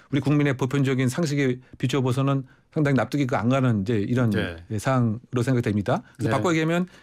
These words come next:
Speaker 1: 이번 사항에 이 매뉴얼을 그대로 이제 적용됐다고 한다면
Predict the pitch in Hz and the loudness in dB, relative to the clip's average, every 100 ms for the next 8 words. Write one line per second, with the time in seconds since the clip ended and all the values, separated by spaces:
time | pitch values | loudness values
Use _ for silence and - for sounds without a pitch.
0 | _ 147 170 180 170 180 180 170 180 196 | _ -2 0 0 0 0 0 0 0 -2
1 | - _ _ 156 190 120 170 170 170 160 | -6 _ _ -2 0 2 2 2 4 4
2 | 151 151 147 190 202 185 - 165 175 160 | 2 0 0 0 0 0 -2 0 2 2
3 | 131 139 147 135 127 139 139 147 120 123 | 0 0 -2 0 0 0 0 0 0 2
4 | 139 | 0